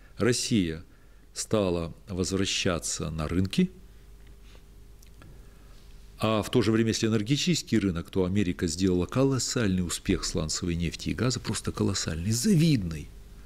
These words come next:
И ей нужен рынок. То есть невольно он-, мы, мы из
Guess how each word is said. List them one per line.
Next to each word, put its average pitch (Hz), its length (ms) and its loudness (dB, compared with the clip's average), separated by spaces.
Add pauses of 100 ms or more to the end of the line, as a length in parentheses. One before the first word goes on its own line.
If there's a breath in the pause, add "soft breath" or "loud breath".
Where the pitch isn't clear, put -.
(440 loud breath)
И 123 60 4
ей 120 240 6
нужен 113 320 4
рынок. 117 500 2 (920)
То - 80 -4
есть - 120 -4
невольно 117 440 2
он-, 120 100 -4 (520)
мы, 131 260 4 (360)
мы 131 220 4
из 117 440 -2